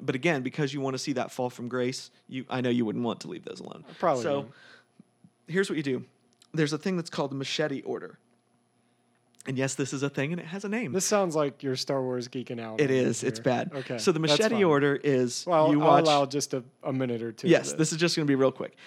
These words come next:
Speaker 1: The machete order is you watch episode six. No, I'm sorry. You watch episode four and five.
Speaker 2: Okay.
Speaker 1: And then you go back and watch episode one,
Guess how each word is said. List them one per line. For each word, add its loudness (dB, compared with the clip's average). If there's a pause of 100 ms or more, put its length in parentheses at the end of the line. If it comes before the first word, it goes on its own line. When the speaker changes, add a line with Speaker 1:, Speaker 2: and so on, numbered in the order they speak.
(160)
Speaker 1:
The 4
machete 4
order 4
is 0
you 4
watch 2
episode 0 (100)
six. -4 (320)
No, 2
I'm -4
sorry. -4 (220)
You 0
watch 0
episode -2
four 0 (100)
and -2
five. -6 (340)
Speaker 2:
Okay. -14 (160)
Speaker 1:
And 0
then 2
you -2
go -2
back -4 (540)
and -4
watch -2
episode -4
one, -4